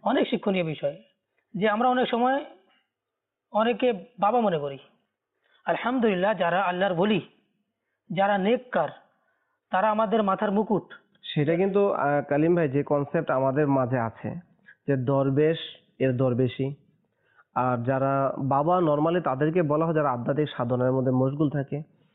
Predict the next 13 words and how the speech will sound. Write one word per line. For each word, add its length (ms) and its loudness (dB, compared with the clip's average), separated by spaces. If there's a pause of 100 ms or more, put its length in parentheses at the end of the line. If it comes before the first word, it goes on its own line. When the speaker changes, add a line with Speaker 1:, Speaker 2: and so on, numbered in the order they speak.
(140)
Speaker 2:
আর 220 -2
এই 220 2
ধরনের 340 2
ব্যক্তি 500 0 (120)
আল্লাহ 260 2
তাআলা 280 0
দুনিয়া 340 2
জমিনের 420 2
মধ্যে 280 2
গোপন 400 0
রাখে, 340 -2 (440)
তারা, 360 2
আহ, 680 -2